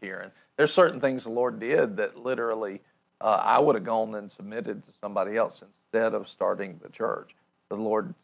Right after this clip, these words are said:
spoke to me very clearly and said, "I want you to start Boomerang." And, uh, I didn't want to start a church. I wanted to, um, I wanted to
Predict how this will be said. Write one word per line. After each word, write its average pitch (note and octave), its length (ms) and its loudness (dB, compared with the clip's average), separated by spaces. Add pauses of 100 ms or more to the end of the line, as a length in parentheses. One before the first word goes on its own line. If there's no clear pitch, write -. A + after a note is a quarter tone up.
(120)
spoke - 320 2
to A#2 80 -10
me G2+ 140 -10
very G2+ 260 -4
clearly G#2+ 400 -6
and E2+ 120 -20
said, F#2+ 140 -8
"I F2+ 60 -4
want G2 420 -8
you G2 80 -14
to - 80 -20
start F2 380 -8
Boomerang." F#2 400 -18 (440)
And, G2+ 320 0
uh, F#2+ 160 2
I B2+ 120 4
didn't C#3+ 200 6
want D3+ 140 2
to C#3 60 -2
start G#2+ 280 0
a F2+ 40 -12
church. - 360 -12
I A#2+ 100 -8
wanted A#2+ 480 -8
to, G#2 520 -8 (520)
um, G2 560 2 (320)
I C3 80 4
wanted C3 380 2
to G2+ 320 2